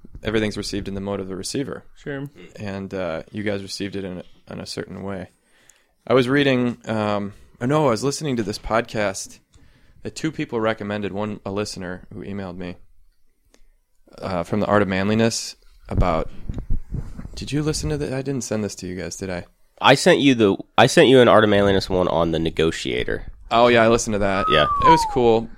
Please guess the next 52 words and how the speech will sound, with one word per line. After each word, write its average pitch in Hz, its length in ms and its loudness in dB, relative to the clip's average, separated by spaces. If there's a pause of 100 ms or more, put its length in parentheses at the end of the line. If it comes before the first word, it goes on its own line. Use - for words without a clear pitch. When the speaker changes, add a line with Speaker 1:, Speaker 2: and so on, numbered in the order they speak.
(220)
Speaker 1:
but 117 360 2
this 143 220 -2
one 147 220 0
was 98 460 0 (520)
on 101 200 -8
secularism. 135 880 -6 (380)
Speaker 3:
I 147 140 6
just, 139 440 6
on 131 120 12
the 123 60 12
plane, 143 360 8
I 76 100 4
just 113 400 4
listened 117 340 6
to 80 40 -2
this 85 180 -2
podcast. - 680 -6 (100)
Speaker 1:
It 156 80 0
was 151 180 0
so 160 540 4
Speaker 3:
The 104 80 0
Secular 117 480 6
Age. - 340 4
Speaker 1:
It - 240 -6
sort 160 260 0
of, 143 140 -6
like, 117 260 0
lit 120 140 -4
my 113 120 -4
heart 113 180 -2
on 110 120 -2
fire 95 240 -4
a 95 40 -4
little 95 220 -6
bit - 160 -8
when 80 100 0
Speaker 3:
Mm-hmm. 98 100 -2
Speaker 1:
he 92 80 4
was 113 160 0
talking 107 240 0
about 98 180 -6
the 92 80 -8
liturgy 101 380 -6
part 104 260 -8
at 101 100 -8
the 95 140 -10
end. 98 260 -6 (1400)
And 220 360 0
Speaker 2:
What, 151 140 -8
what 185 180 0
is 196 160 2
this? - 320 -4